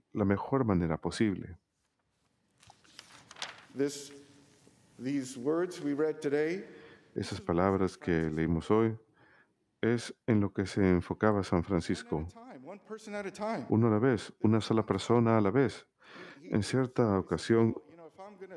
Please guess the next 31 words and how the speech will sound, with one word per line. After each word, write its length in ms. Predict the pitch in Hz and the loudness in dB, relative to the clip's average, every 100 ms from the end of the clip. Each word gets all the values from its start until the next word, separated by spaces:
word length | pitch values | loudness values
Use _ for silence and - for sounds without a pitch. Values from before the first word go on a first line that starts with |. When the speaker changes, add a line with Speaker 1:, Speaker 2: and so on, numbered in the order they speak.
| 127 | -18
Speaker 2:
if 80 | 139 | -16
the 80 | 135 | -14
church 200 | - 208 | -8 -2
Speaker 1:
él 60 | |
Speaker 2:
is 80 | 110 | 0
gonna 60 | 110 | 0
Speaker 1:
dijo, 300 | 110 104 92 | 0 0 0
Speaker 2:
change, 100 | - | -2
I 140 | - - | -20 -20
have 100 | - | -20
to 80 | - - | -20 -10
Speaker 1:
"Si 160 | - | -6
la 40 | 90 | -4
Speaker 2:
change 100 | 82 | -2
Speaker 1:
iglesia 300 | 101 107 104 | -2 -2 0
va 80 | 90 | 0
a 40 | |
Speaker 2:
something 60 | 82 | 0
first." 20 | |
Speaker 1:
cambiar, 560 | 90 85 92 120 113 120 _ _ _ _ _ _ | 0 2 2 2 -2 -12 _ _ _ _ _ _
tiene 300 | 110 107 98 | 0 2 2
que 40 | 92 | 0
comenzar 540 | 95 87 80 98 98 | 0 2 0 -2 -4
conmigo 440 | 90 90 85 101 107 | 0 2 2 0 -2
primero". 340 | 107 123 160 90 | 0 0 0 -4
Speaker 2:
And 80 | - - | -8 -20
he 40 | |
did 60 | 165 | -20
this 120 | 151 | -20
so 140 | - 143 | -20 -18
well. 280 | 123 117 | -16 -16